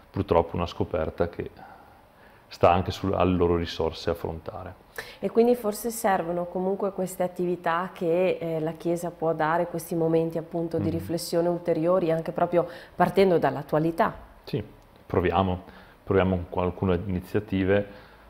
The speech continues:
Speaker 1: Abbiamo tenuto sempre viva l'opportunità del Vangelo, eh, condiviso insieme online, ancora dai tempi della pandemia. Ogni giovedì portiamo avanti questa esperienza e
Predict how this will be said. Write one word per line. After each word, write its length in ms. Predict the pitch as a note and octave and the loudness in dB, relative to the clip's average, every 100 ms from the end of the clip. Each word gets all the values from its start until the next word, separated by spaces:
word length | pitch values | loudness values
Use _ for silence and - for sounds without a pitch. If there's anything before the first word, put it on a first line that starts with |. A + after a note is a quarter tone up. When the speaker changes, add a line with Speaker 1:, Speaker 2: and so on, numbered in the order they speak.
| - | -4
Speaker 1:
Abbiamo 200 | F#2 F#2 | 0 0
tenuto 280 | F#2+ F#2+ F#2+ | 2 -2 -2
sempre 320 | - F2+ F#2 | -4 0 2
viva 160 | F#2 G2 | 4 4
l'opportunità 640 | - F#2 - F2+ E2 F2 | 4 -2 -2 -4 2 4
del 160 | F2 E2+ | 4 2
Vangelo, 720 | E2+ E2+ E2+ E2+ F2 F2 - F2+ E2 E2+ | -2 0 2 4 4 2 -2 -8 -8 -10
eh, 40 | |
condiviso 460 | - F#2 F2 F2+ F2+ | -6 -2 0 0 -2
insieme 320 | F2+ - F2+ | -2 -2 -2
online, 600 | F2 F2 D#2+ E2 F#2 A#2+ G#2 - | -2 0 0 0 -6 -8 -12 -18
ancora 300 | - F2 E2+ | -12 -2 -2
dai 120 | D#2+ | -2
tempi 280 | E2+ F2 F2 | -4 -6 -6
della 160 | G#2+ E2+ | -6 -6
pandemia. 580 | E2 F2 F#2+ F2 G2 - - - - _ | -4 -2 -2 -2 -6 -8 -18 -20 -20 _
Ogni 200 | F#2 F#2 | -2 -2
giovedì 280 | F2 F2 E2+ | 0 0 0
portiamo 320 | F2+ F#2 F2+ | -2 -4 0
avanti 260 | F2+ F2 F#2 | 0 0 -4
questa 200 | F2 F2 | -8 -10
esperienza 800 | - A2 F#2 D#2+ E2 - G#2 - - - - - _ _ | -4 -4 -2 -6 -8 -2 -2 -2 -16 -20 -20 -20 _ _
e 400 | F2 D#2+ C#2+ | -8 -8 -12